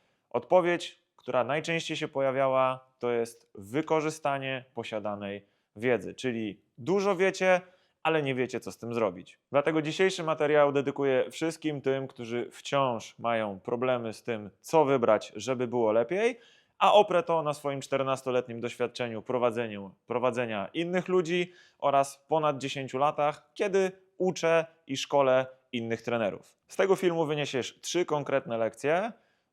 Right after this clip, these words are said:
dowiesz się, co jest największym problemem, który spotyka ludzi, jeśli chodzi o samodzielne trenowanie w tych czasach,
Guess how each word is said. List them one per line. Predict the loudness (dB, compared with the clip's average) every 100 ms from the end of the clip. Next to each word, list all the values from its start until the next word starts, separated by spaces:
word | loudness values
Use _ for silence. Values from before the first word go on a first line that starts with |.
| -8
dowiesz | 2 4 4 -4
się, | -4 -4 -6
co | -6 -4 -2 -2
jest | -2 -2 -4
największym | -8 -4 -4 -4 -6 -8 -4
problemem, | -4 -2 -2 -4 -8
który | -8 -10
spotyka | -8 -10 -8 -6 -2
ludzi, | 0 -2 -4 -8 -10 -12
jeśli | -14 -12
chodzi | -8 -8 -8
o | -10 -8
samodzielne | -6 -4 -2 -2 -2 -6
trenowanie | -8 -8 -2 -2 -2 -10
w | -10
tych | -10
czasach, | -6 -4 0 0 -2